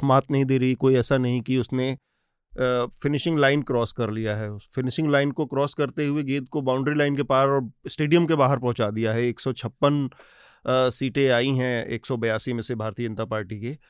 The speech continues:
आप इसको कैसे, मतलब, अ, अ,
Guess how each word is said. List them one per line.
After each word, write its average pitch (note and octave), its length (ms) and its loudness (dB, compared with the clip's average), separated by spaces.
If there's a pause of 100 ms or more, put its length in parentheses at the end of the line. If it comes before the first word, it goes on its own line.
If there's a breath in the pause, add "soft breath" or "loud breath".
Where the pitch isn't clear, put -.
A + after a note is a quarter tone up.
(420 soft breath)
आप D3+ 340 2
इसको D#3+ 400 -2
कैसे, D3 440 0
मतलब, B2+ 340 -4
अ, B2 180 -2 (560 soft breath)
अ, B2 200 0